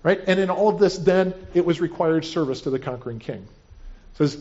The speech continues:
"Now you are dependent upon this king, and you owe loyalty to this king." This was a tough situation, right? It looks like God is losing. <laughs> God said,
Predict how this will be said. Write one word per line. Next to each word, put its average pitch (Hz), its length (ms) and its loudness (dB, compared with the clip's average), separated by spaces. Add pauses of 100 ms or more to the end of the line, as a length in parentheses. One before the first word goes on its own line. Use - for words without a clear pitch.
(140)
"Now 170 220 2
you 165 480 2
are 156 80 4
dependent 202 380 2
upon 196 200 0
this 160 140 -4
king, 156 420 -4
and 139 120 -2
you 180 180 6
owe 180 60 4
loyalty 165 680 2 (380)
to - 60 -12
this 123 180 -8
king." - 220 -10 (2000)
This 170 180 4
was 185 100 6
a 185 60 4
tough 175 260 0
situation, 156 720 0
right? 147 200 4
It 139 100 2
looks 170 200 0
like 165 160 4
God 151 280 4
is 131 240 0
losing. 127 400 0 (460)
<laughs> - 460 -20
God 190 240 2
said, - 340 2